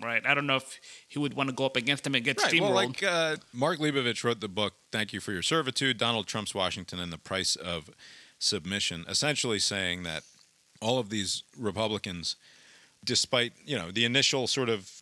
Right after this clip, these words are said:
Speaker 2: negative reaction to the fact of Donald Trump being in their party and trying to take over the party from them,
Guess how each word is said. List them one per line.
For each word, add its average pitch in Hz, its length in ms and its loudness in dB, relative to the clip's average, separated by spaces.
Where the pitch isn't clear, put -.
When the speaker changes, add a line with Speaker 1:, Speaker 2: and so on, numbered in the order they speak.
Speaker 2:
negative 127 480 2
reaction 107 540 2
to 104 260 -2
the 92 180 -2
fact 101 380 2
of 95 180 -4
Donald 92 360 -6
Trump 92 280 -8
being 87 260 -2
in 90 120 -6
their 85 160 -6
party 117 420 0
and 90 120 -4
trying 90 280 -4
to 85 80 -12
take 87 240 -4
over 87 160 -4
the 82 100 -8
party 131 280 0
from 117 180 -4
them, 104 160 -6